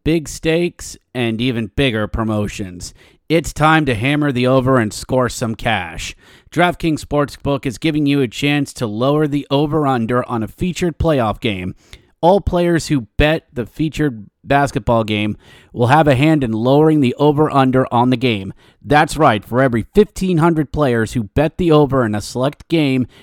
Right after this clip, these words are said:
the over-under will drop by one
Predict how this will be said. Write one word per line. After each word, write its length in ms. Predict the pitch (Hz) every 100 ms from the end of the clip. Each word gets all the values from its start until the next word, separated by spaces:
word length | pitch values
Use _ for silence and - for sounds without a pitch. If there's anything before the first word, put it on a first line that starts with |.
| _
the 160 | 113 117
over-under 640 | 147 170 185 143 143 139
will 180 | 113 117
drop 440 | 107 151 151 101 - _ -
by 260 | 120 110
one 540 | 107 110 175 220 208